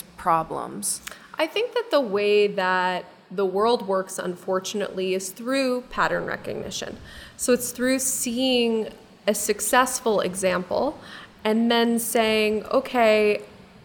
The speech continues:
Speaker 2: I will use that data to inform my next decisions." So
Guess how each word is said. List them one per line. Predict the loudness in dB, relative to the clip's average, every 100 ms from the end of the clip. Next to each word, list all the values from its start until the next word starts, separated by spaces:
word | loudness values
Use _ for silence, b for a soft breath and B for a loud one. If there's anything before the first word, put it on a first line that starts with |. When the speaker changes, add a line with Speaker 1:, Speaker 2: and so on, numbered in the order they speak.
| -2
Speaker 2:
I | 4 6 6
will | 6 6 6 6 4 2
use | 0 2 4 4
that | 6 6 6
data | 4 4 4 2 0 B B -8
to | 2 4
inform | 4 4 4 6
my | 6 4
next | 2 0 -4
decisions." | -4 -2 -2 -4 -8 -8 -10 B B B B B -8
So | -4 4 6 6 6 2